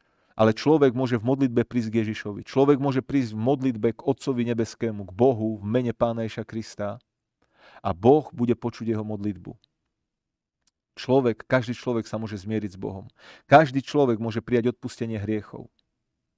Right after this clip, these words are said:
A nie je to tak, či Boh mi odpustí, neodpustí. Písmo hovorí, že keď Ježiš zomieral na kríži, keď prelial svoju krv, hriechy, za hriechy ľudí bolo zaplatené.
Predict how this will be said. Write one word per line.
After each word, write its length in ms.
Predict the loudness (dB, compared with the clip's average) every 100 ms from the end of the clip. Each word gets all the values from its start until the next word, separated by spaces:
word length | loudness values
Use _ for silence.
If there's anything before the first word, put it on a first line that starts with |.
| _ _ -4
A 80 | 0
nie 160 | 0
je 80 | 0
to 80 | -2
tak, 360 | 2 2 2 -6
či 320 | -8 -6 -6 _ -10
Boh 200 | -2 -2
mi 160 | 0 -2
odpustí, 440 | -4 -10 -12 -8
neodpustí. 680 | -6 -8 -8 -18 -18 -18 -20 _ _ _ _ _ _ _ _ 0
Písmo 320 | 0 4 4
hovorí, 240 | 6 4 2
že 120 | 0
keď 360 | -2 4 4 4
Ježiš 240 | 0 -4
zomieral 360 | -2 2 2 2
na 120 | -2
kríži, 360 | -2 -4 -4
keď 200 | -8 -8
prelial 360 | 2 4 4 2
svoju 280 | 0 -4 -4
krv, 360 | -2 -2 -2 -10 _ _ _ _ _ _
hriechy, 680 | 0 4 4 2 0 0 -2 _ _ _ -20 -18
za 200 | 0 2
hriechy 360 | 4 2 2 2
ľudí 240 | 2 2
bolo 240 | 0 0 -2
zaplatené. 760 | 0 0 0 -4 -6 -12 -16